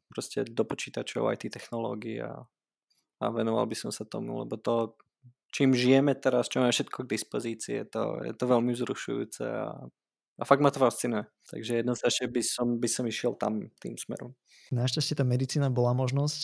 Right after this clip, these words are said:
Speaker 2: a, a nie si I T čkár, ale budúci spondylochirurg, špecialista. Takže díky moc, Filip, že si našiel čas,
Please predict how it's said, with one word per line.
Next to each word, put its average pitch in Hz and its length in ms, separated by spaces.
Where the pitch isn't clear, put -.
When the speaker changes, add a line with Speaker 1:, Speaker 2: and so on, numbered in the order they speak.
Speaker 2:
a, 117 400
a - 60
nie 120 160
si 135 160
I 110 160
T 131 80
čkár, 131 400
ale 113 480
budúci 120 480
spondylochirurg, 127 960
špecialista. 123 960
Takže 120 320
díky 165 240
moc, 147 240
Filip, 131 240
že 127 160
si - 160
našiel 127 320
čas, 131 500